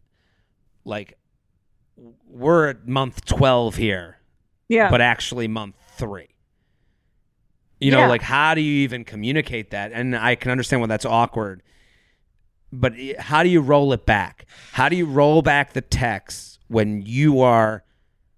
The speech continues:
Speaker 1: two months in with someone, but the texts are a year in with someone? I'm, I'm asking you. I, I think that's a hard
Speaker 2: Well,
Speaker 1: thing to do.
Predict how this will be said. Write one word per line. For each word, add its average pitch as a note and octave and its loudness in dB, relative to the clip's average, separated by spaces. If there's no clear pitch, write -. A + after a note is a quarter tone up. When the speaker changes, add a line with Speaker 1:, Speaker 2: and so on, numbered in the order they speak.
Speaker 1:
two F3 4
months D3 0
in A#2+ 0
with A2+ -2
someone, A2 -2
but G2+ -8
the - -12
texts - -6
are B2 4
a A2+ 4
year C3+ 2
in A#2+ -2
with A2+ -4
someone? G#2+ -2
I'm, D#3+ 0
I'm D#3+ 0
asking C3+ -2
you. C#3 2
I, A#2+ 2
I B2 2
think C3 -4
that's A#2 -8
a G2+ -6
hard B2+ 4
Speaker 2:
Well, B3+ 6
Speaker 1:
thing G#2 -12
to F2+ -16
do. A2 -10